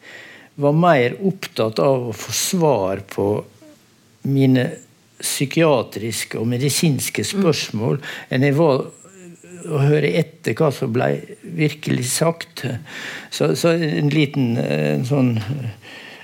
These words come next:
Speaker 1: eh, etterpåklokskap i
Speaker 2: Det er bra.
Speaker 1: <laughs> Ja.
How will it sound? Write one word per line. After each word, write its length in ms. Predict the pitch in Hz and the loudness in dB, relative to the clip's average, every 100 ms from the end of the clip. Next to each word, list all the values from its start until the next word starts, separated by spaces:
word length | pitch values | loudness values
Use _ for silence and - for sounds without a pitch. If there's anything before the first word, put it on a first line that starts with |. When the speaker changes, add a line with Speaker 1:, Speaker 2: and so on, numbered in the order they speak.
| - | -18
Speaker 1:
eh, 640 | - - 143 123 131 110 110 113 | -12 -6 -4 -4 -4 -4 -4 -4
etterpåklokskap 1400 | 170 139 135 123 127 - 127 113 - - - 101 104 - - | -4 -2 -2 -2 -4 -4 -6 -6 -8 -8 -4 -4 -6 -12 -10
i 200 | 190 127 | -6 -2
Speaker 2:
Det 100 | 131 | 0
er 80 | 220 | 0
bra. 220 | 190 156 139 - | 0 -2 -4 -4
Speaker 1:
<laughs> 1080 | 147 - 165 160 - - - 165 - - - - 208 - 214 208 - - - - - | -2 0 0 -2 -4 -6 -4 -4 -4 -4 -6 -4 -4 -2 -2 -2 -4 -8 -14 -20 -16
Ja. 280 | - 135 | -2 0